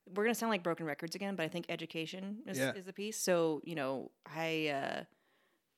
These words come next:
Speaker 1: you know, I listened to you guys' episode a couple weeks or months
Speaker 2: Yeah, Aaron
Speaker 1: back.
Speaker 2: Foster.
Speaker 1: Yeah, yeah, yeah.
Speaker 2: Yeah.
Speaker 1: So he was, he was really great. Like, that was a really wonderful educational piece for somebody to just understand what the possibilities are by us, by, uh,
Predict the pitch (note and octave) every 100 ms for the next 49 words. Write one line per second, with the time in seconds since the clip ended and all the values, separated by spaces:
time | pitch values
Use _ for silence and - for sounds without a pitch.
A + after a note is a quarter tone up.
0 | _ F3 D3 F3 F3+ F#3 E3+ F#3 F3 E3+
1 | D#3+ E3+ E3 D#3+ D3+ D3+ - - D#3+ D3+
2 | D3+ D3+ D3 D3 - _ - D#3 E3 D3+
3 | D3 C#3+ E3 - F3 D#3 D3+ - - -
4 | C3+ B2+ C#3 C3 - B2+ - B2 - D#4+
5 | G4+ F#4+ F4+ F#4 G#3 D#3 - G3+ F#3+ A3+
6 | D4+ A3+ - A#3+ C4+ A#3+ G3 F3 D#3+ E3
7 | C#3+ D#3 D3 - _ - A3 C4 G#3+ G3+
8 | G3 F3 E3+ - - E3 E3 E3 E3+ D#3
9 | D#3+ D#3+ D#3+ E3 D3+ - D3+ - D#3+ -
10 | E3 D#3+ D3+ D#3 D#3+ - - _ - F#3+
11 | G3 - E3+ E3 D#3+ C#3+ - D3+ - D#3+
12 | C#3+ C#3 C3 - C2+ - - E3+ - -
13 | - - E3+ D3+ C#3 A#2+ - D3+ B2 D2+